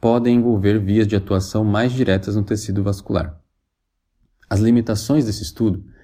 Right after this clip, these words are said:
incluem o uso de medida indireta de risco cardiovascular,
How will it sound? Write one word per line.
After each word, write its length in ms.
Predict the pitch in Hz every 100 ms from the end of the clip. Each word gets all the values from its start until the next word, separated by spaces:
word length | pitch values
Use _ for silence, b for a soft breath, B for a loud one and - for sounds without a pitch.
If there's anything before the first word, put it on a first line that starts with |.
| b b
incluem 400 | 98 95 117 127
o 80 | 123
uso 200 | 107 110
de 100 | 98
medida 360 | 98 87 87 90
indireta 600 | 120 135 104 90 101 147
de 120 | 120
risco 240 | 87 92
cardiovascular, 960 | - 87 85 82 80 - 78 87 131 b